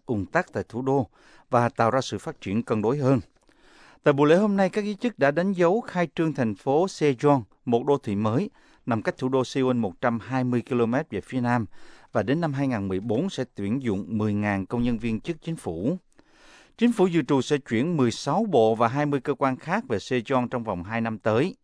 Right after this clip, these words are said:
trong đó có văn phòng thủ tướng và vụ truyền thông chính phủ. Các nhà phê bình dự án được đề xuất lần đầu vào năm hai ngàn lẻ hai này đã nêu thắc mắc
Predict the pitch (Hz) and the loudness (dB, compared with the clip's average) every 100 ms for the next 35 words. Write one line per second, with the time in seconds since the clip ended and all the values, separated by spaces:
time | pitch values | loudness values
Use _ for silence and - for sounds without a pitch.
0 | _ _ - - - 143 131 135 156 170 | _ _ -20 -20 -2 0 6 4 4 0
1 | 143 - 98 85 104 113 127 170 156 120 | 0 -2 -6 -4 -8 0 0 2 0 0
2 | 101 92 98 98 - 98 90 127 117 151 | 0 -2 -4 -4 -4 -4 -4 -4 -4 -6
3 | - 90 92 165 - _ _ _ - - | -6 -4 -2 -2 -4 _ _ _ -20 -20
4 | - - 220 165 165 139 120 117 117 120 | -4 0 2 2 2 2 0 2 2 4
5 | 196 190 113 123 120 107 - 208 127 107 | 2 2 0 2 0 2 -4 0 0 2
6 | 107 110 104 104 107 104 127 135 143 131 | 4 4 4 2 0 2 0 0 -2 0
7 | 113 98 110 143 139 127 107 95 104 104 | -2 0 -2 0 0 2 0 -4 -4 -2
8 | 127 123 120 113 160 147 180 | 0 2 2 0 -4 -4 -4